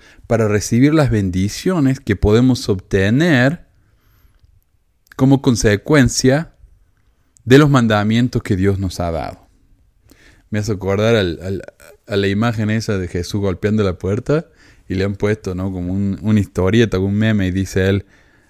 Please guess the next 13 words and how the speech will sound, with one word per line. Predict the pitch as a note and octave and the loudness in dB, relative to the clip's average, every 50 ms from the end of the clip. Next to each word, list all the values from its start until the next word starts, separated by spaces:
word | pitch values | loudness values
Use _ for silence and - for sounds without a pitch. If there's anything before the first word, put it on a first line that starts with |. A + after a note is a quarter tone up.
| _ _ | _ _
"Abre | - A#2 C#3 D3+ C#3+ C#3+ | 2 4 6 8 8 8
la | C3+ B2 A2+ - | 6 6 4 6
puerta". | C3+ C#3+ D3 D3 C3+ C3 - _ - G#2 F#2+ F2 E2 F2 - - _ _ _ | 8 8 8 8 8 6 2 _ 2 2 4 2 2 -2 -6 -12 _ _ _
Y | - F2+ | -4 -2
adentro | F#2 F2+ F#2 F#2+ - F#2+ | -2 -2 -2 -4 -4 -6
le | E2+ F2 | -4 -4
dicen, | F2+ F2+ F2+ - - F2 E2+ - | -4 -4 -6 -6 -8 -8 -8 -6
"¿Por | - - G#2 G#2 - | -2 -2 -2 -2 2
qué?". | - C#3 D3 D#3+ D3+ A#2+ G2 F2 - - _ _ _ _ _ _ _ _ _ _ _ _ _ _ - _ _ _ _ | 4 4 6 6 6 4 2 0 -4 -10 _ _ _ _ _ _ _ _ _ _ _ _ _ _ -20 _ _ _ _
"Para | G#2+ G#2+ A2 G#2+ | 2 2 2 2
que | - A2 | 0 -4
puedas | - - C3 C3+ C#3 C3+ - | 0 2 4 4 4 4 2
salvarte". | - A#2 A2+ A2+ A#2 C3 C#3 C3+ A#2+ - - - F2 E2+ D#2+ D#2 - | 2 2 2 4 6 6 6 6 4 2 -4 -6 -4 -4 -4 -6 -10